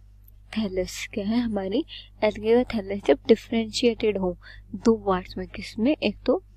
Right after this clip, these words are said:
prostrate system में और दूसरा क्या हो, इरेक्ट सिस part है। कि अगर इन दो part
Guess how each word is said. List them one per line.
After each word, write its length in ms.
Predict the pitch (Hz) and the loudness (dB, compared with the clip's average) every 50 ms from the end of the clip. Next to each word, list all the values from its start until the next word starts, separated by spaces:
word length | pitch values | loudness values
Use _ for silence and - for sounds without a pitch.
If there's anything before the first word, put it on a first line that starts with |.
| - - - - - - - - - - - - | -20 -20 -20 -20 -20 -20 -20 -20 -20 -20 -6 0
prostrate 640 | - 226 226 262 254 - - - - 285 302 302 - | 2 4 4 4 2 -2 -4 -2 0 0 0 0 -2
system 460 | - - 254 233 - - - 262 247 | -4 -4 -4 -4 -4 -4 -4 -2 0
में 180 | 247 262 285 - - - - - - - - - | 0 0 -2 -2 -6 -12 -20 -20 -20 -10 -4 -2
और 140 | 226 226 208 | -2 -2 0
दूसरा 440 | - 220 208 202 - 269 247 233 | -2 -2 -4 -2 -4 -4 -4 -4
क्या 220 | 226 - - 214 208 | -4 -4 -4 -4 -2
हो, 220 | 214 269 392 - - - - - - - - | 0 -2 -2 -2 -6 -12 -20 -20 -20 -2 2
इरेक्ट 320 | - 233 220 220 202 - - | 4 6 6 4 2 0 -4
सिस 340 | - - 220 196 - - - | -4 -2 -2 -2 -2 -4 -14
part 420 | - - 214 208 202 202 208 214 | -12 -10 -8 -6 -8 -8 -8 -10
है। 160 | 214 202 196 - - - - - - - - - - - - - | -10 -10 -10 -12 -16 -20 -20 -20 -20 -20 -20 -20 -20 -20 -6 0
कि 100 | - 240 | 0 2
अगर 300 | 233 - - 202 208 254 | 4 4 4 4 4 4
इन 220 | 262 262 247 233 226 | 2 2 2 2 4
दो 140 | 220 247 240 | 4 4 4
part 280 | - - 233 - - | 4 2 0 -2 -2